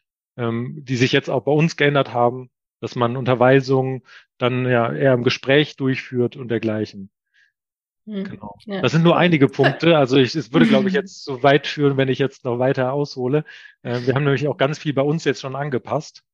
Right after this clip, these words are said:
Speaker 1: Das macht natürlich
Speaker 2: Mhm.
Speaker 1: jetzt erstmal mehr Arbeit und mehr Aufwand. Das habe
Speaker 2: Mhm.
Speaker 1: ich auch gemerkt. Ähm, aber wir kriegen d-, den Erfolg ja auch nicht geschenkt. Dafür muss man was tun und dafür
Speaker 2: Mhm.
Speaker 1: muss man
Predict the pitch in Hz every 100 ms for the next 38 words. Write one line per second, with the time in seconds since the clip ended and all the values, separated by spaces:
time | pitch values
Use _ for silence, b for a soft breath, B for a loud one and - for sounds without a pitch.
0 | _ - 120 151 156 - 175 214 165 170
1 | 147 151 160 165 147 135 139 147 135 -
2 | _ _ - 139 147 170 170 143 131 131
3 | 135 156 180 170 - 220 226 123 - -
4 | 151 160 196 - B B B _ 147 135
5 | 139 143 156 139 135 139 143 143 139 233
6 | 175 156 139 165 147 - 131 123 127 123
7 | - 156 175 139 143 139 - 131 143 156
8 | 185 - _ _ 127 131 139 160 143 123
9 | - - 165 190 139 123 135 143 226 143